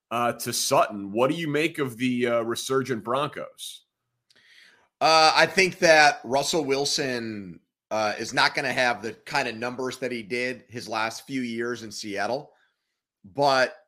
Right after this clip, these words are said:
Speaker 2: there's now a foundation there with him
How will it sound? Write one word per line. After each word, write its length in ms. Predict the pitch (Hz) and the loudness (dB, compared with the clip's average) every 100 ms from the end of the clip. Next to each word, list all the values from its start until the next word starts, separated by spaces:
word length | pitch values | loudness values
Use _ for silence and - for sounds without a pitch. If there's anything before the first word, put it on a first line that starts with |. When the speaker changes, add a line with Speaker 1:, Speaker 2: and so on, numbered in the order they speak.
| _ | _
Speaker 2:
there's 420 | - 143 135 131 120 | -4 0 0 -2 -4
now 460 | 127 135 139 127 | -2 2 2 0
a 60 | 110 | -2
foundation 800 | 143 131 120 117 135 139 123 104 | -2 -4 -4 -4 -6 -6 -10 -8
there 420 | 104 98 95 95 _ _ _ | -6 -4 -6 -8 _ _ _
with 280 | 101 127 104 | -6 -4 -4
him 520 | 123 117 98 92 | -6 -6 -6 -10